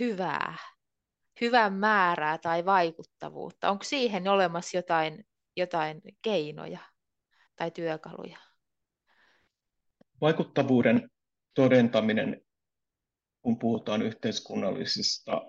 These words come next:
Speaker 2: haasteista ja niiden ratkaisusta, niin vaatii, vaatii semmoista tietyn tyyppistä, ää, ymmärrystä vaikutusketjuista.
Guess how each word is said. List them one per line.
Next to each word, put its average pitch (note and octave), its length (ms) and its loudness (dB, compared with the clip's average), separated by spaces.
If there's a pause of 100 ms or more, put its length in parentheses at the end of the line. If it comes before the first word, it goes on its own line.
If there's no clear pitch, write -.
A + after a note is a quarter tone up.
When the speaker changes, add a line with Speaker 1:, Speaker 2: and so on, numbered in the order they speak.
(140)
Speaker 2:
haasteista G2+ 680 -4
ja G2+ 80 0
niiden G2+ 240 0
ratkaisusta, - 680 -4
niin G2 220 -6 (100)
vaatii, G#2+ 340 -2 (460)
vaatii A#2 540 2
semmoista - 500 -2
tietyn B2+ 380 2
tyyppistä, - 640 -6 (760)
ää, G2 380 -2 (640)
ymmärrystä A2+ 800 6 (240)
vaikutusketjuista. G2+ 1200 -2